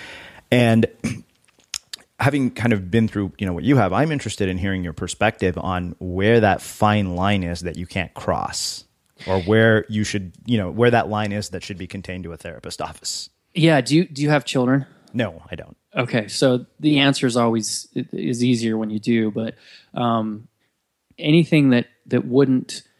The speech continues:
Speaker 2: uh, effect, not affect, effect an infection, your children, in the sense that, uh, I have a son and a daughter, and, you know, one of my missions, 'cause of,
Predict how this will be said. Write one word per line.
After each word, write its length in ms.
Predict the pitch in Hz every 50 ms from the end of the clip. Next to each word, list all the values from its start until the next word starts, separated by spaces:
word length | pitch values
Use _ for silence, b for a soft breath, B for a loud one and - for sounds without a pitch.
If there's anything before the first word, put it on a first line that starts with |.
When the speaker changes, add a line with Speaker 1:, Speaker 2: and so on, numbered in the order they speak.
| _ _ _ _ _ _ _
Speaker 2:
uh, 460 | - 117 113 113 110 110 117 117 110 113 - _ _ _ _ _ -
effect, 640 | - 147 147 - - - 110 101 101 - - - - - _ _ _ _ _ -
not 180 | 117 117 117 -
affect, 480 | 120 117 - - 113 104 101 - - -
effect 500 | 139 131 117 - - 107 101 - - -
an 100 | 117 113
infection, 540 | 113 110 - 120 113 - - - - 110 _ b b b b b b b
your 160 | b 127 127 120
children, 420 | - - 135 127 104 101 98 - _ _ _ _ -
in 140 | 143 135 135
the 80 | 135
sense 380 | - - 156 147 139 - - -
that, 320 | 135 123 117 113 - - b b b b b b b b -
uh, 240 | 127 120 113 110 110
I 120 | - 131 127
have 100 | 135 120
a 60 | 120
son 240 | - - 131 123 123
and 100 | 117 113
a 60 | 107
daughter, 480 | - 113 113 113 107 104 104 107 - -
and, 540 | - 113 113 110 110 110 107 107 104 - - _ -
you 80 | 123
know, 80 | 113 113
one 160 | 110 120 135
of 80 | 135 127
my 100 | 123 120
missions, 380 | 113 110 - - 123 120 -
'cause 160 | - 117 107
of, 200 | 117 113 110 -